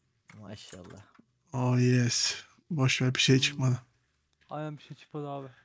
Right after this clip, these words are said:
Speaker 2: Başki.
Speaker 3: Aa şey
Speaker 1: Abi.
Speaker 3: çıktı abi vereyim mi? Lazım olur mu? Attım kağıt çıktı abi vereyim mi? Normal.
Speaker 2: Ya-, yak.
Speaker 1: Döşe, döşe, döşe, döşe,
Speaker 2: Nay.
Speaker 1: döşe.
Speaker 3: Şey, yok, normal attım kağıdı yaramaz mı
Speaker 1: La
Speaker 3: abi
Speaker 1: döşe,
Speaker 3: sana?
Speaker 1: la döşe, döşe.
Speaker 2: Kalsın sende, bende çok onlardan ya.
Speaker 1: La döşe, döşe.
Speaker 3: Tamam.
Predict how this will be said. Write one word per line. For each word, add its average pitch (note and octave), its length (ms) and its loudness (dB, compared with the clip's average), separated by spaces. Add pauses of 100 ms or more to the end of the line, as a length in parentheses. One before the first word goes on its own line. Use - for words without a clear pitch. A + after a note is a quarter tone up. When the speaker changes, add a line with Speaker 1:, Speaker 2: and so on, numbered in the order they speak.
Speaker 2:
Başki. G3 800 12 (640)
Speaker 3:
Aa F3+ 180 2
şey - 200 0
Speaker 1:
Abi. D#3+ 100 6
Speaker 3:
çıktı - 180 0
abi G3 120 10
vereyim G3+ 340 8
mi? A3 60 0
Lazım F#3 280 2
olur B3+ 140 0
mu? G3 220 -2
Attım G#3 340 -4
kağıt G#3+ 220 -4
çıktı - 240 -8
abi E3 100 -2
vereyim A3 200 -6
mi? D#3 380 -12
Normal. F3 280 6
Speaker 2:
Ya-, F#3+ 140 12 (160)
yak. C3+ 380 8
Speaker 1:
Döşe, G#2+ 360 -2
döşe, F#2+ 340 -10
döşe, B2 100 -16
döşe, - 180 -18 (240)
Speaker 2:
Nay. C3+ 280 0
Speaker 1:
döşe. - 200 -20 (180)
Speaker 3:
Şey, D#3+ 240 -10
yok, E3+ 180 -10
normal F3 260 2
attım E3 280 -4
kağıdı D#3 220 -8
yaramaz F3+ 240 -2
mı G2+ 60 -2
Speaker 1:
La G2+ 100 0
Speaker 3:
abi G#2 80 -2
Speaker 1:
döşe, G2+ 120 -4
Speaker 3:
sana? A2+ 180 -2
Speaker 1:
la A2 140 -4
döşe, F#2+ 340 -10
döşe. G2 160 -16
Speaker 2:
Kalsın D3 480 8
sende, E3+ 420 10
bende C#3 240 8
çok D#3 220 4
onlardan B2+ 460 2
ya. B2+ 260 -2 (100)
Speaker 1:
La G2+ 160 -4
döşe, G#2+ 400 -6
döşe. F#2 220 -16
Speaker 3:
Tamam. C#3+ 320 -12